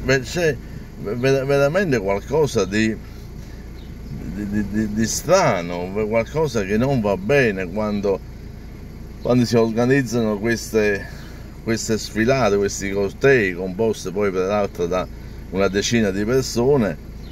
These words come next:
con dire, eh, gridando a squarciagola: "Cata, torna a casa, torna a casa, eh, lei non c'entra niente, restituitela, restituitela,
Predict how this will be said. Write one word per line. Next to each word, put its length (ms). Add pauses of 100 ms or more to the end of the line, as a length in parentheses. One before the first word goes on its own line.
(160)
con 240
dire, 1000
eh, 60
gridando 800 (300)
a 100
squarciagola: 880
"Cata, 460
torna 400
a 40
casa, 640
torna 460
a 40
casa, 680 (420)
eh, 1000 (140)
lei 300
non 200
c'entra 420
niente, 1000 (200)
restituitela, 1120
restituitela, 1000